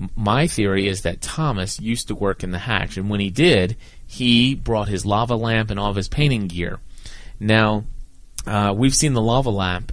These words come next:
and in the Hatchler Pad bedroom, and, uh, that's another thing that kinda ties the two.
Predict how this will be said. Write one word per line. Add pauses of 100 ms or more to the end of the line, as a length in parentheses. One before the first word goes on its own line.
and (160)
in
the
Hatchler
Pad
bedroom, (360)
and,
uh,
that's
another
thing
that
kinda
ties
the
two.